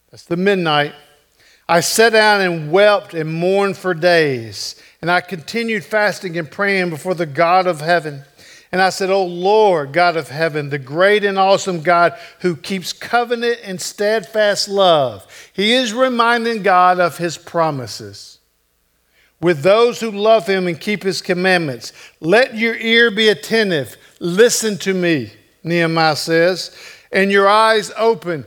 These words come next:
See me," Nehemiah says, "to hear the prayer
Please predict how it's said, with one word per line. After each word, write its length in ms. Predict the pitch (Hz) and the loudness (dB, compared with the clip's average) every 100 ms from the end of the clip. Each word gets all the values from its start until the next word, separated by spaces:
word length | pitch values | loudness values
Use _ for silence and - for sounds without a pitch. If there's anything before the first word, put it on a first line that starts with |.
| _ | _
See 560 | - - - 262 247 240 | -8 -2 0 0 0 0
me," 440 | 208 185 123 104 _ _ - | 0 0 -2 -8 _ _ -12
Nehemiah 680 | 156 170 170 170 165 151 | -4 0 0 2 2 2
says, 600 | - 160 160 185 165 - - - - _ _ | 0 0 2 2 0 -10 -16 -20 -20 _ _
"to 180 | - 180 | -2 -2
hear 400 | 127 160 262 269 | -2 0 2 4
the 120 | 214 | 2
prayer 600 | 170 - 180 160 120 104 | -2 -2 0 0 -2 -6